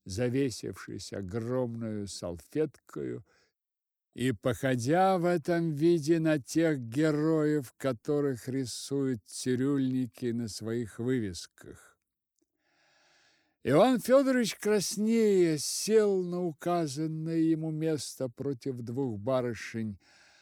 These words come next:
а Иван Иванович не преминул поместиться возле него, радуясь душевно, что будет кому сообщать свои познания.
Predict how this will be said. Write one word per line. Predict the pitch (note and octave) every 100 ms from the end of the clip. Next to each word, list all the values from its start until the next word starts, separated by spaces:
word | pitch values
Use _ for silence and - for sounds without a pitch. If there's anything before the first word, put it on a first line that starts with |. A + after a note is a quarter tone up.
| _ _ -
а | A2 B2 B2
Иван | C3 C3+ G#2+ B2+ A3 A#3 A3+ A#3
Иванович | A3 F3 A3+ A3+ A3+ A3+ A3+ F#3+ - - -
не | D#3 F3+
преминул | F3 F3 F3 F3 E3+ G3+ F#3+
поместиться | - E3 E3 - F3+ F#3 - F#3+
возле | D#3+ E3 F#3 D3 D3 D#3 F3
него, | F3 E3+ F3 C3 D3+ D3
радуясь | D3+ D#3 C#3+ D3+ C#3+ A#2+
душевно, | C3 C3+ - C3 C#3 C#3 C#3 C3+ - - - _ _
что | - - D#3 F3
будет | B2 E3+ F3+ E3+ D3+ -
кому | - B2+ C#3 C3+
сообщать | - A#2 A2 - - - B2+ B2+ _ _ _ _ _
свои | - - D#2+ G2+ A#2 _
познания. | G2 F2+ - D2+ E2+ E2 D#2 D#2+